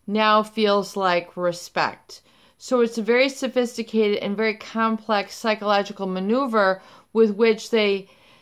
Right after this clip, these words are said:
really kind of gut people out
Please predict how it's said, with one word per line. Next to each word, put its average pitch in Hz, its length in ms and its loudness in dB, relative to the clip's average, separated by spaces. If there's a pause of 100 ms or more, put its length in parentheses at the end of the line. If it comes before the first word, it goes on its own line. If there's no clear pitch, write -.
(240)
really 262 320 -2
kind 247 240 -2
of 180 280 -4
gut 208 420 0
people 214 500 -4
out 202 340 2